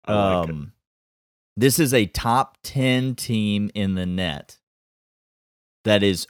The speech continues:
Speaker 2: oh and three versus quad one.
Speaker 1: Mm.
Speaker 2: Just think about that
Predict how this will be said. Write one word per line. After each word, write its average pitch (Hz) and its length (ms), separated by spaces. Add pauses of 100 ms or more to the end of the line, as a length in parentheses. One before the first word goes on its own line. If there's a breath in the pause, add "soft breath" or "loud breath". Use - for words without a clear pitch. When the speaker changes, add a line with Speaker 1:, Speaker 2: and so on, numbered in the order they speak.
(100)
Speaker 2:
oh 107 280
and 104 200
three 90 420
versus 82 500
quad 73 380
one. 60 300 (400)
Speaker 1:
Mm. 98 220 (140)
Speaker 2:
Just 139 240
think 160 180
about 87 300
that 71 260